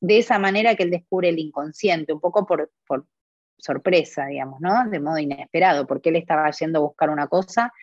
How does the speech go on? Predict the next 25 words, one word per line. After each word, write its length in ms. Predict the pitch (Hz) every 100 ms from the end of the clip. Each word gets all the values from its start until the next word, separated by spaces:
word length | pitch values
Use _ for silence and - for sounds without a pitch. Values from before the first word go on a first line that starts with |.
| - _
y 100 | -
se 120 | -
encontró 420 | 151 147 147 147 147
con 180 | 147
otra. 340 | 135 135 131 - - - - _ _ _
Es 460 | 262 311 311 - -
eso 320 | 269 277 269 254
otro 280 | 269 240
con 180 | 202 180
lo 140 | 170 170
que 80 |
él 100 | 196
se 100 | 190
encontró, 720 | 190 170 170 165 185 214 240 302
según 320 | 302 160 180
esta 300 | 175 - 160
ficción 460 | - 156 - 160 165
de 80 | 156
origen 300 | 165 180 165
que 80 |
yo 140 | 165 160
construyo, 680 | 160 - _ 233 226 240 -
es 240 | 202 196 _
la 180 | 175 156
lectura 960 | 165 165 - - 226 226 220 240 285